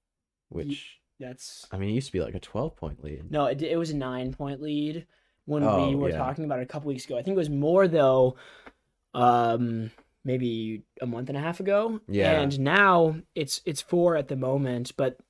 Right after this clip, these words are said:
Speaker 2: as you said, one game in hand for Liverpool could make it a one-point lead for Man City if Liverpool pick up the three points. And Liverpool, just like Chelsea and Arsenal,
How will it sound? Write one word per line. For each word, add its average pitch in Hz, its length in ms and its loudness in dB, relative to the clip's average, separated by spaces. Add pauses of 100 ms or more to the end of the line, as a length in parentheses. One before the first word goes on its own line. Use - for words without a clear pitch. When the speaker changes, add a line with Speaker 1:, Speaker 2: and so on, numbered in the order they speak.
(240)
Speaker 2:
as 135 460 -4
you 143 120 -6
said, 143 440 -2 (260)
one 143 320 -2
game 135 220 -2
in 123 80 -4
hand 135 320 -6
for 135 80 -12
Liverpool 139 500 -4 (180)
could 127 260 -8 (100)
make 143 160 -8
it 139 60 -8
a 139 40 -10
one-point 127 380 -10
lead 185 320 -6 (300)
for 165 100 -10
Man 147 220 -6
City 143 360 -4 (800)
if 143 200 -6
Liverpool 151 340 -4
pick 147 200 -4
up 143 120 -2
the 143 80 -14
three 139 180 -2
points. 147 480 -4 (520)
And 123 120 -8
Liverpool, 156 580 2 (680)
just 139 220 -6
like 135 160 -4
Chelsea 131 360 -2
and 127 100 -2
Arsenal, 135 480 -4